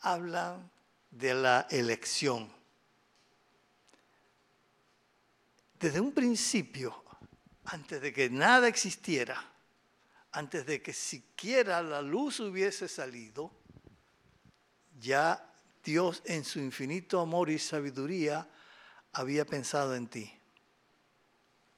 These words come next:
Pero hoy no vamos a hablar de eso. Hoy vamos a hablar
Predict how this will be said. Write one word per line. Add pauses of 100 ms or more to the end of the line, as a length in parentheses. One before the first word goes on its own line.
(2000)
Pero
hoy
no
vamos
a
hablar
de
eso. (1900)
Hoy
vamos
a
hablar